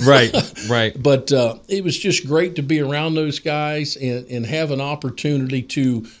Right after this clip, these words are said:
Speaker 2: run the offense and, and, and build relationships and,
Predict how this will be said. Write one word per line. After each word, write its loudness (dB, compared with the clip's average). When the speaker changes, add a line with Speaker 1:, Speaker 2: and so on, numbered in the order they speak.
Speaker 2:
run 0
the 0
offense -2
and, -6
and, -8
and -8
build 0
relationships -4
and, -6